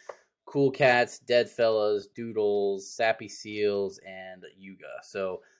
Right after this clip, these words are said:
these are our first five that we're gonna start with. They're gonna be something that's just a different approach. One minute, little information every week about these five projects, Monday through Friday,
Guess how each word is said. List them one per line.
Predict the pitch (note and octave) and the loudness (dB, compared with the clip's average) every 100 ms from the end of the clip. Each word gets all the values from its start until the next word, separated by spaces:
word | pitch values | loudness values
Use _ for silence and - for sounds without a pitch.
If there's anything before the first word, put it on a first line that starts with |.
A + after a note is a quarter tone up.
| - | -6
these | A#2+ | 2
are | B2 | 2
our | G#2+ | 2
first | B2+ B2 A#2 - | 2 2 0 -2
five | A#2+ A#2 A#2 A#2 A2 | 2 4 4 2 2
that | G#2+ | -4
we're | |
gonna | A2 G#2+ | -6 -8
start | - A#2+ G#2+ | 0 0 2
with. | A2+ A2 - G2+ | -2 -2 -4 -4
They're | G#2 | -2
gonna | A2 G#2+ | -2 -4
be | G2 G#2 G#2+ G#2+ | -8 -10 -8 -10
something | G2 G2+ G#2+ | -12 -10 -8
that's | G2+ G2 - | -6 -6 -6
just | D#3+ | 2
a | F#3 | 2
different | C#3 C#3 C3+ | 6 6 6
approach. | A2 - A#2+ B2 - - - | 2 6 6 6 2 -8 -6
One | G2+ B2+ | -2 2
minute, | B2 A#2+ A#2 - _ _ _ _ _ _ _ F#2+ | 2 2 0 -4 _ _ _ _ _ _ _ -6
little | A2+ B2+ | 2 4
information | A2+ A#2+ A#2 A2 A#2 A2+ | 4 0 0 0 -2 -4
every | F#2 G#2+ C3 | -4 0 0
week | A#2 A#2+ A#2 | 0 -2 -2
about | F#2+ G2+ F#2+ | -2 0 0
these | A2 G#2 | -4 0
five | A2 | 2
projects, | A#2 G#2 G#2 G2+ - | 4 4 4 -2 -2
Monday | G2+ G2+ | -6 -4
through | G2 F#2+ | -8 -6
Friday, | G2+ F#2+ F#2+ F#2+ | 0 2 2 -2